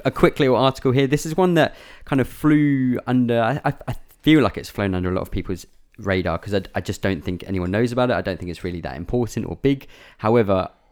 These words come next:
when I looked into it, I thought it was kinda cool. Um, there is a game called Project Boundary, which I'd never heard of before, but apparently it was originally announced in, like,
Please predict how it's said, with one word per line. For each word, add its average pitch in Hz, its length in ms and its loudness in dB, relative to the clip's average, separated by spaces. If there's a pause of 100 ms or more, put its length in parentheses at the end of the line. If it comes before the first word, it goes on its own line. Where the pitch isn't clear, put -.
(460)
when 117 140 2
I 107 40 4
looked 107 240 2
into 92 200 -6
it, 82 40 -2
I 87 60 -2
thought 101 120 -4
it - 60 -4
was - 80 -12
kinda 101 160 -4
cool. 175 240 -2 (440)
Um, 110 420 0 (260)
there 131 180 4
is 131 100 2
a 135 40 -2
game 147 320 2
called 113 180 -2 (140)
Project - 560 -2
Boundary, 107 680 -2 (380)
which 110 160 -4
I'd 113 120 0
never 127 320 4
heard 120 260 0
of 80 100 -8
before, - 400 -12
but 78 120 -2
apparently 135 480 0
it 101 40 0
was 101 160 -2
originally 95 420 0
announced 95 460 -4
in, 90 120 -4
like, 87 340 -10